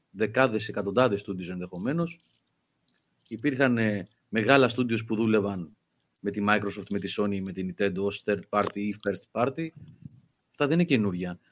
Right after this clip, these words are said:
Αυτό που είναι καινούριο είναι οι απολύσεις. Για παράδειγμα, συζητούσαμε, νομίζω, λίγο πριν βγούμε στον αέρα για την Embracer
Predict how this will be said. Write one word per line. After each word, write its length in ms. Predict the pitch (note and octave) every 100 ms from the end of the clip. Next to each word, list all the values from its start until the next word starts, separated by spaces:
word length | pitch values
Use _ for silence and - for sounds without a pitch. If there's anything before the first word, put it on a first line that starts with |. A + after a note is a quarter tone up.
| _
Αυτό 320 | - G2+ - F3
που 260 | E3+ E3+
είναι 140 | F3+ F3
καινούριο 560 | D3+ B2 B2 C3 D#3+
είναι 520 | D#3+ F3 F3 F3 B2 -
οι 220 | B2 C3
απολύσεις. 1000 | B2+ A2+ - A#2 G#2+ A#2 A2+ C#3 F3 - - _ _ _ _ -
Για 160 | G#2 A#2+
παράδειγμα, 440 | A#2 B2 C3+ D3
συζητούσαμε, 500 | C3 C3 B2+ D#3 E3
νομίζω, 280 | D#3+ E3 E3
λίγο 180 | F3 E3+
πριν 140 | D#3
βγούμε 200 | D3 D#3
στον 200 | C#3+ B2
αέρα 300 | G#2+ A2+ C3+
για 140 | A2 A2+
την 280 | A#2 A#2 A#2
Embracer 360 | C3+ C3+ C3+